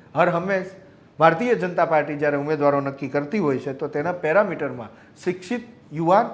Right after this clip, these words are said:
અને સ્વચ્છ ચહેરો એ પહેલી પ્રાયોરિટી હોય છે અને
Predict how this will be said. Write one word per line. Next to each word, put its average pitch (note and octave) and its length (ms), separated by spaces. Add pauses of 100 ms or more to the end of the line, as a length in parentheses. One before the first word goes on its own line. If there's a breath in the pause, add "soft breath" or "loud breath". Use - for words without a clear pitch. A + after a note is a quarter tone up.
અને C#3 160
સ્વચ્છ A3 400 (120)
ચહેરો C#3+ 320 (340 loud breath)
એ D3 60
પહેલી E3+ 400
પ્રાયોરિટી C#3+ 540
હોય B2+ 140
છે D#3+ 160 (120)
અને C3 120